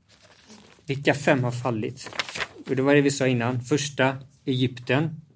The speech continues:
Det föll, eller hur? Syrien. Det föll. Babylon. Det föll. Mediepersien. Det föll. Grekland. Det föll.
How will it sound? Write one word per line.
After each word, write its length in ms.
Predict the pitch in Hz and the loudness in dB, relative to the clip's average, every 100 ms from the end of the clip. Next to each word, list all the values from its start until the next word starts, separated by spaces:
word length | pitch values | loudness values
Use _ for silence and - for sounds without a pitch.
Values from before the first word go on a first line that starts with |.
| - | -10
Det 80 | - | -6
föll, 340 | - 131 110 | 0 2 2
eller 180 | 113 117 | -2 0
hur? 240 | 123 147 - - _ _ _ _ _ _ _ - | 0 -2 -6 -18 _ _ _ _ _ _ _ -10
Syrien. 880 | - - 151 123 107 135 160 160 - _ _ _ _ _ _ _ - | -4 4 4 4 2 2 0 -4 -12 _ _ _ _ _ _ _ -10
Det 80 | 127 | -6
föll. 380 | - 120 123 - - - | 0 0 0 -4 -16 -14
Babylon. 760 | 120 151 120 110 120 131 143 | 2 6 6 4 2 2 2
Det 100 | 143 | -2
föll. 400 | - - 127 139 - - _ - - | -4 0 0 -2 -10 -20 _ -16 0
Mediepersien. 920 | 139 143 127 - 117 107 - 123 127 | 6 6 6 0 -2 -4 -2 -2 -2
Det 80 | 127 | -6
föll. 420 | - 127 135 139 - _ _ _ _ _ _ - | -2 -2 -2 -6 -20 _ _ _ _ _ _ 0
Grekland. 640 | 135 151 120 117 127 131 | 6 8 6 2 0 0
Det 40 | |
föll. 340 | 127 135 143 | 0 2 2